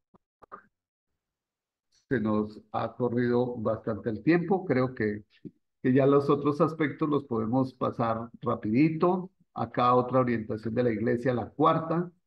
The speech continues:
el desarrollo económico y los bienes.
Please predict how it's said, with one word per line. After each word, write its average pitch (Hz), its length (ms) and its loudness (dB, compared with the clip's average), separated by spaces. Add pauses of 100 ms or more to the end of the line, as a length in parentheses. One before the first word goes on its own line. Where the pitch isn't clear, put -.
(440)
el 120 140 2
desarrollo 120 480 2
económico 127 580 0
y 113 60 0
los 98 220 -4
bienes. 180 560 2